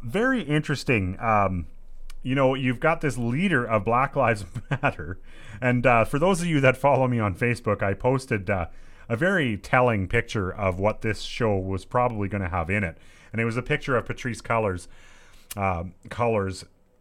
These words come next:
and she has a mask, and she's holding it to the side, and behind the mask is Karl Marx, right? <laughs> And that's exactly what we're seeing here.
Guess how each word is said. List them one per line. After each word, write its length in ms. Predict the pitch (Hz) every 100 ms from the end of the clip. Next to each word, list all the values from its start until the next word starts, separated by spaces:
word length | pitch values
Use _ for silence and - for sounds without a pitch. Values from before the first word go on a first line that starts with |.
| _ _ _ _ _ -
and 180 | 120 110
she 240 | - 113
has 220 | 98 110
a 60 | 101
mask, 500 | 101 127 117 92 -
and 100 | 107
she's 200 | - 95
holding 260 | 123 131 120
it 140 | 104
to 80 | 107
the 80 | 92
side, 400 | - 123 104 92
and 100 | 92
behind 400 | 98 95 107 113
the 60 |
mask 340 | 98 98 92 -
is 120 | 95
Karl 280 | - 113 92
Marx, 420 | 95 120 92 -
right? 360 | 110 127 - -
<laughs> 60 | 190 - - - - - - _ _ - 110 98 123
And 180 | 139
that's 220 | 147 156 160
exactly 640 | 123 110 123 180 - 127
what 240 | 107 107
we're 100 | 110
seeing 380 | 104 - 127 107
here. 260 | 87 73